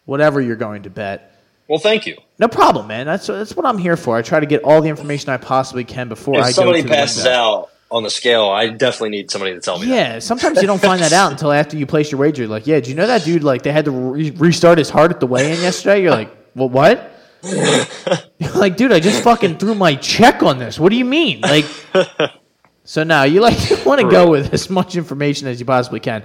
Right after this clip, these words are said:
Speaker 1: Mister Jenkins is a plus one seventy-five underdog against Jamal Emmers at minus two twenty-five. Do you think this number is appropriate?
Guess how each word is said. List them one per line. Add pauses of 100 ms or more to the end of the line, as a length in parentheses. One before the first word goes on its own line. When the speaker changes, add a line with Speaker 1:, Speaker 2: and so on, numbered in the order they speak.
(680)
Speaker 1:
Mister
Jenkins
is
a
plus
one
seventy-five
underdog (800)
against
Jamal
Emmers
at
minus
two
twenty-five.
Do
you
think
this
number
is
appropriate?